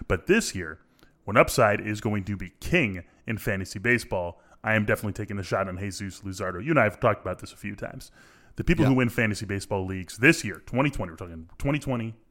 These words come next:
Speaker 1: redraft leagues, we're not concerned about the future. People who win fantasy baseball leagues this year are going to be the people who end up with multiple players on their teams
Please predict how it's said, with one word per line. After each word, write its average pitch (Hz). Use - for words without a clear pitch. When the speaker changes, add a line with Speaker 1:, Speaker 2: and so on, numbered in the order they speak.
Speaker 1:
redraft 120
leagues, 101
we're 98
not 104
concerned 113
about 107
the 113
future. 101
People 151
who 147
win 131
fantasy 120
baseball 107
leagues 104
this 104
year 101
are 98
going 101
to 101
be 98
the -
people 117
who 110
end 101
up 98
with 98
multiple 117
players 110
on 98
their 101
teams 92